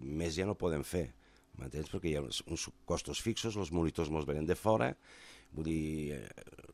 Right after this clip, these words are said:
si tenim, nosaltres pensa que hi ha sis crios, per curset, en sis crios cobrim els gastos del monitor. A partir de sis ja podem començar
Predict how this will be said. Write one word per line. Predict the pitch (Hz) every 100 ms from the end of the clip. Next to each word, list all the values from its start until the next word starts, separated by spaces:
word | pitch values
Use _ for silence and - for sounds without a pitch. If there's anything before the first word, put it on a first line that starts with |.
| -
si | - 101
tenim, | 107 117 110
nosaltres | 107 107 127 -
pensa | 117 113
que | -
hi | 104
ha | 98
sis | 104 -
crios, | - 131 160 165 - - -
per | 92
curset, | 95 87 85
en | 90 82
sis | 82 -
crios | 120
cobrim | - 110 110
els | 92
gastos | 104 - 101
del | 95
monitor. | 90 78 62 58 - - - - - - - - - -
A | -
partir | 87 98 98
de | -
sis | 104
ja | 120
podem | 120 110 98 -
començar | 90 92 92